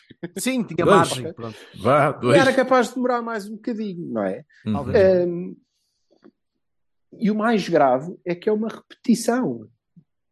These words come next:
Speaker 3: É uma repetição. Eu estou com menos um, vou ter mais dificuldade, vai haver mais espaço para cobrir.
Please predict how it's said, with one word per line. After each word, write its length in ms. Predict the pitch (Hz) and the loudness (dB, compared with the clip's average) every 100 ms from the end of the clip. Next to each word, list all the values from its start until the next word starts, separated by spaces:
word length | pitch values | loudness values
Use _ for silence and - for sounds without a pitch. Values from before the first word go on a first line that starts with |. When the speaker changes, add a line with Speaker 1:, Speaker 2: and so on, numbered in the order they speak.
| _ _ _ _ _ _ | _ _ _ _ _ _
Speaker 3:
É 60 | 185 | 0
uma 120 | 208 | 0
repetição. 440 | 214 - 220 - 226 | -2 -2 0 4 4
Eu 40 | |
estou 160 | 190 196 | 4 2
com 120 | 180 | 4
menos 340 | 220 226 170 | 6 4 4
um, 260 | 156 156 - - - _ | 4 4 0 -10 -20 _
vou 180 | 123 175 | -4 0
ter 140 | 185 | 2
mais 220 | 180 202 196 | 2 2 0
dificuldade, 640 | 196 - 190 151 117 120 | -4 -6 -2 -2 -2 -4
vai 120 | 123 | -4
haver 160 | 120 123 | -4 -2
mais 240 | 165 190 | -2 -2
espaço 320 | - 185 180 | -6 -10 -10
para 100 | - | -14
cobrir. 380 | - 143 131 | -14 -8 -6